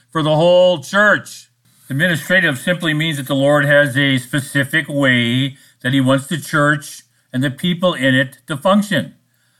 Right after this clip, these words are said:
By that I mean the Lord wants all his children to abide in his word. The Lord wants all believers to strive to be Christ-like in their behavior. The Lord wants all his children to not be worrywarts and to be grateful and thankful.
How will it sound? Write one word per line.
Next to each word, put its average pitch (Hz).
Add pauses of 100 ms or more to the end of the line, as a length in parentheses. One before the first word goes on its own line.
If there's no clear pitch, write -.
(120)
By 143
that 185
I 196
mean 180
the 170
Lord 165
wants 156
all 165
his 180
children 147
to 151
abide 120
in 127
his 131
word. 180 (540)
The 127
Lord 147
wants 151
all 170
believers 151
to 156
strive 127
to 151
be 147
Christ-like 131
in 143
their 147
behavior. 151 (300)
The 135
Lord 165
wants 165
all 170
his 202
children 147
to 127 (240)
not 139
be 175
worrywarts 156
and 151
to 151
be 139
grateful 120
and 135
thankful. 151